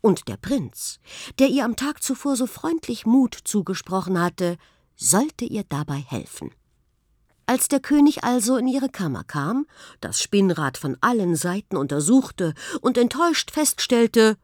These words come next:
"Jämmerlich! Nicht ein einziges Goldstück ist daran!",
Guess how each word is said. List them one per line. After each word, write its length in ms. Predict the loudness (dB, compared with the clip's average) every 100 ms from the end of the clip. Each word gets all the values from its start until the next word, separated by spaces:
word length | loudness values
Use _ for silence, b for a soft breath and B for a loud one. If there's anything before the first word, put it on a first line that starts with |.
| _ _ _
"Jämmerlich! 1120 | 2 4 6 8 8 8 8 8 6 2 -12 -20 b b b
Nicht 200 | 4 6
ein 120 | 6
einziges 680 | 6 4 4 0 0 0 2
Goldstück 580 | 4 4 4 0 -2 2
ist 220 | 0 4
daran!", 520 | 4 8 8 6 2